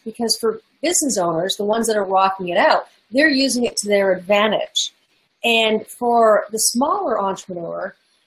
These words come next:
it can be a burden because they're not being seen,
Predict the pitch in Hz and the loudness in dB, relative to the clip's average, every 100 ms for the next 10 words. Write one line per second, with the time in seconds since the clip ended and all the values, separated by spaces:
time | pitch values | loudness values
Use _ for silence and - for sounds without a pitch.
0 | _ 247 254 247 - - 247 240 240 226 | _ 0 2 0 -8 -6 -2 0 0 2
1 | 214 196 269 339 233 196 226 214 - 226 | 0 0 0 0 0 -2 -4 -8 -4 2
2 | 220 220 214 - - _ _ _ 202 233 | 4 4 4 -2 -4 _ _ _ 0 2
3 | 254 311 320 269 247 220 220 - 269 269 | 4 0 0 -2 -2 -2 0 0 0 -2
4 | 226 208 220 | -2 -2 -4